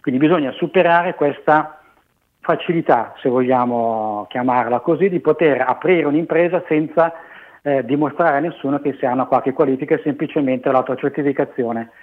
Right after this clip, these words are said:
L'autocertificazione, voglio specificare, non, non, non è,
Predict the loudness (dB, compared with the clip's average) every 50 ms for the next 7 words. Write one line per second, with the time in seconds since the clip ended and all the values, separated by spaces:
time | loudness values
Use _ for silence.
0 | -20 -20 -20 _ _ 0 0 2 2 2 0 0 0 0 0 2 2 2 2 0
1 | 0 0 0 2 2 2 0 0 0 0 -2 -2 -4 -6 -6 -10 -8 -6 -4 -2
2 | 0 0 0 0 -2 -6 -6 -6 -6 -8 -10 -10 -8 -8 -4 0 0 0 0 -2
3 | -6